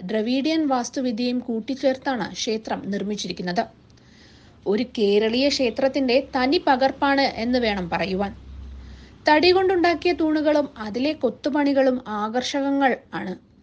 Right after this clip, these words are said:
മൂന്നടി ഘനത്തിലാണ് ഒറ്റക്കൽ മണ്ഡപം തീർത്തിരിക്കുന്നത്. ചുവർ ചിത്രങ്ങളും പ്രസിദ്ധമാണ്.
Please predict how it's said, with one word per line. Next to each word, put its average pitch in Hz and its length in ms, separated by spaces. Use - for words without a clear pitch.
മൂന്നടി 233 440
ഘനത്തിലാണ് 269 680
ഒറ്റക്കൽ 294 560
മണ്ഡപം 262 460
തീർത്തിരിക്കുന്നത്. 180 680
ചുവർ 247 300
ചിത്രങ്ങളും 247 540
പ്രസിദ്ധമാണ്. 196 640